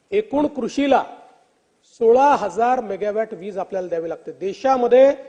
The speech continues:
कृषीकरता सर्वाधिक वीज देणारं राज्य हे महाराष्ट्र राज्य आहे आणि ही सोळा हजार मेगावॅट वीज जी आपण देतो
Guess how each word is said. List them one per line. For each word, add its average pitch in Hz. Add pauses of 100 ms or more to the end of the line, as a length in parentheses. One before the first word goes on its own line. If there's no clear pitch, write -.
(560)
कृषीकरता 262
सर्वाधिक 240
वीज 247
देणारं 240
राज्य 196
हे 226
महाराष्ट्र 190
राज्य 143
आहे - (960)
आणि 254
ही 285
सोळा 269
हजार 262
मेगावॅट 254
वीज 226
जी 208
आपण 247
देतो 208